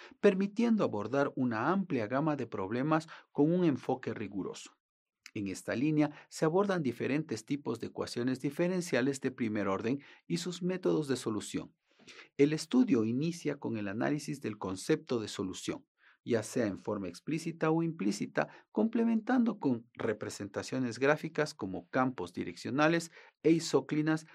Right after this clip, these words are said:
que permiten realizar un análisis cualitativo del comportamiento de las soluciones. Posteriormente, se examinan métodos específicos de resolución, como las ecuaciones con variables separables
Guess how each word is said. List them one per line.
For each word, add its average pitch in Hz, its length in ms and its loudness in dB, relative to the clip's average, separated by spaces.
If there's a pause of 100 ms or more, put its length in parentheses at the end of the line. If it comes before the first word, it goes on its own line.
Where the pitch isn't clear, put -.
(140)
que 220 140 0
permiten 208 600 2
realizar 101 500 0
un 117 100 2
análisis 123 520 -2
cualitativo 104 920 0 (300)
del 117 240 2
comportamiento 101 840 -4
de 104 120 -4
las 92 120 -8
soluciones. - 640 -12 (580)
Posteriormente, 117 840 -2 (180)
se - 140 -6
examinan 170 520 0
métodos 131 380 0
específicos 131 800 -6 (240)
de 113 140 -2
resolución, 147 800 0 (240)
como 107 220 0
las 95 160 -6
ecuaciones 104 640 -4
con 90 200 -10
variables 92 420 -6
separables 151 760 2